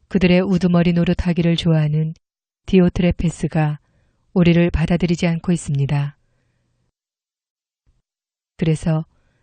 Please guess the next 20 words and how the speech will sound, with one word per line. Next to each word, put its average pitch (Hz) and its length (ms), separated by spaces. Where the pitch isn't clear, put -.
내가 170 280
가면 170 420
그가 180 260
하는 170 220
행실을 170 520
지적하겠습니다. 147 1080
그는 165 320
나쁜 180 340
말로 170 520
우리를 175 380
헐뜯고 180 480
있습니다. 139 640
그것도 180 400
모자라 160 560
그 185 200
형제들을 180 720
받아들이지 175 560
않을 175 180
뿐만 165 340
아니라 151 460